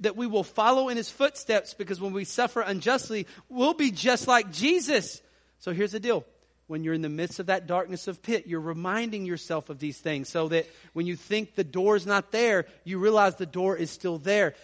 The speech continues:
And at some point, the more you remind yourself and remind yourself, there's a greater hope of you making, when you start making a step in either direction of those four walls,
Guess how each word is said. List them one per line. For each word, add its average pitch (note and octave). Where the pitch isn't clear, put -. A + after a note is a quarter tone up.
And E3+
at -
some C4
point, G#3+
the E3+
more F3
you F#3
remind F3
yourself E3
and D3+
remind F3+
yourself, F3+
there's E3
a D#3+
greater G3+
hope G#3
of D#3+
you G3
making, F#3+
when D#3
you G3+
start G3
making F#3
a D#3+
step G#3
in E3+
either G3
direction F#3
of D#3
those F#3
four F#3
walls, F#3+